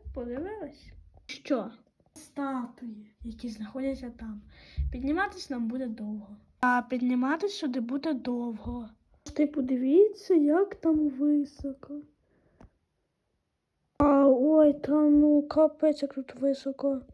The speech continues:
Давайте не тратити час, а вже залазити. Ех, ех, ех. Підніматись нам буде дуже довго. І ще й по такій драбині. Ні, мені страшно. Аж не стій, побираєш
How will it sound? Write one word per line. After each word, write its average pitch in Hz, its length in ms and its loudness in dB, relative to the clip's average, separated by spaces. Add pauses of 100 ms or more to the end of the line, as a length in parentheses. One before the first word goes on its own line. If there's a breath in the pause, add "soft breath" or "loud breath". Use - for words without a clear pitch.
(120)
Давайте 440 180 2
не 339 140 6
тратити 311 460 2
час, 453 380 -2
а 262 80 4
вже 269 260 2
залазити. 220 600 -4 (480)
Ех, 370 200 -4
ех, 311 260 -4
ех. 240 460 -6 (500)
Підніматись 269 560 0
нам 277 120 0
буде 262 220 2
дуже 254 280 -2
довго. 226 440 -8 (380)
І 370 60 0
ще 370 180 2
й 392 60 6
по 415 140 4
такій 403 260 6
драбині. 403 680 4 (300)
Ні, 508 540 2
мені 453 220 0
страшно. 453 680 -2
Аж 277 140 -4
не 285 120 0
стій, 285 340 -6
побираєш 294 840 -4